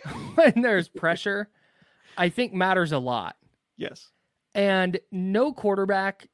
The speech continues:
Speaker 1: very rarely are quarterbacks, quote unquote, good under pressure. Every quarterback's numbers go down when there's pressure. That is just what happens.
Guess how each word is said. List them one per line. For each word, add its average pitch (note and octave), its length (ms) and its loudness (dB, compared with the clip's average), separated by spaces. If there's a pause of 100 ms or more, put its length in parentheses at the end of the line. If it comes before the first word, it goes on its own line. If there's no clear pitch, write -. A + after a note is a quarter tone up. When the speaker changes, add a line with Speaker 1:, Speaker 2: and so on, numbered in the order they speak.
(460)
Speaker 1:
very G#3 440 2
rarely D3 680 2
are C#3+ 100 -2
quarterbacks, D3 560 0
quote D#3+ 220 -2
unquote, C#3+ 400 -4
good C3 260 -2
under C3+ 280 -4
pressure. C3+ 500 -4 (760)
Every G#3+ 200 2
quarterback's F3 460 2
numbers C3+ 640 -2
go D3 160 2
down C3 340 0
when A#2+ 100 -4
there's A2+ 160 -8
pressure. - 420 -10 (680)
That D#3 160 -4
is C#3 140 -4
just - 400 -6
what C#3+ 240 -2
happens. - 480 -12